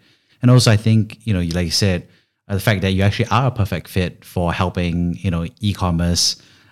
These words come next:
uh, brands and solopreneurs also build out what they want to build as well. So, you know, one thing that we talked about before was, you know, that you've learned a lot from speaking with hundreds of them, right, over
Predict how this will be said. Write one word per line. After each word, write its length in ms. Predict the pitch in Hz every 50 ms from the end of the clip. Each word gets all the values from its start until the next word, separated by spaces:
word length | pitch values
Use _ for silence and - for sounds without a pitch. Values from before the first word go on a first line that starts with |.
| _ -
uh, 240 | 95 90 85 85 80
brands 640 | 69 - 98 95 90 87 90 90 92 87 - - 82
and 460 | - 92 85 85 82 82 80 82 78
solopreneurs 880 | - - 92 87 90 - 104 90 85 87 87 85 90 92 - - -
also 220 | - 90 - - 90
build 300 | 80 69 90 82 82 85
out 240 | 82 78 - - 85
what 160 | 87 80 -
they 100 | 85 85
want 180 | 80 80 85
to 60 | 76 76
build 200 | 82 82 78 78
as 180 | 85 - -
well. 300 | 82 82 82 80 90 - _ _ _ - - - _ -
So, 440 | - - 135 127 123 120 120 123 120
you 80 | - 131
know, 60 | 131
one 160 | 131 147 156
thing 140 | 135 156 143
that 120 | 127 110 95
we 80 | 98
talked 220 | - 107 107 - 107
about 300 | 87 98 95 92 92 -
before 500 | 92 - - 101 92 90 87 90 87 87
was, 360 | 87 87 87 87 85 - -
you 100 | 104 95
know, 100 | 92 82
that 140 | 92 87 101
you've 160 | 98 85 92
learned 220 | 101 110 107 98
a 40 | 95
lot 340 | 87 85 87 87 92 90 85
from 140 | 92 90 90
speaking 380 | - - 98 90 - 95 92
with 120 | 90 87 -
hundreds 400 | - 98 92 80 95 92 - 90
of 120 | 78 -
them, 220 | 92 85 78 76
right, 240 | 73 80 85 85 -
over 400 | 87 87 76 80 85 85 82 82